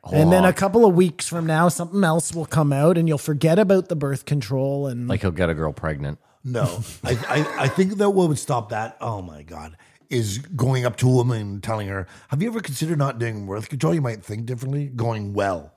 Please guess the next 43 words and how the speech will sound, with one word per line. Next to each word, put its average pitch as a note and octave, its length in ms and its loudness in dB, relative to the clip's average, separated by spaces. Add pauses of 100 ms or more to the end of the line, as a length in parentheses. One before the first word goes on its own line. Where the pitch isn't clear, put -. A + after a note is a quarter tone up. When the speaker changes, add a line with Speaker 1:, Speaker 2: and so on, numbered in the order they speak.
(560)
Speaker 3:
So A2+ 140 -12
that's A#2 220 -2
not, A2+ 200 -10
that's A2+ 240 -4
why G#2+ 80 -6
it F#2+ 80 -6
won't F#2+ 220 -8
happen. F2 440 -12 (320)
But A#2 160 -6 (120)
you F#3 800 -2
will D#3+ 400 -4 (140)
concede D#3 720 -4 (180)
that D3 140 -4
Whitney D3 360 -4
was C#3 540 -4 (1300)
Speaker 2:
I G2 100 2
didn't B2 260 2
think G#2+ 220 -2
about F2+ 220 2
it C#2 80 -6
once. D2+ 340 -2
I F2 100 0
didn't F2 240 0
think D#2+ 280 -2
this G#2 200 0
Whitney's F2+ 520 -2
off E2+ 220 -2
of D2+ 140 -12
birth E2+ 260 -4
control D2 420 -4
and C#2+ 120 -6
so D#2 220 -6
much D2 240 -8
better. B2 240 0
Speaker 1:
Yeah, B2 60 0
I E3 60 2
find F#3+ 260 0
her A#3 100 4
annoying C#3 400 2
all G#2+ 240 -6
the G2 120 -10
time. E2+ 420 -14
So F2 400 -12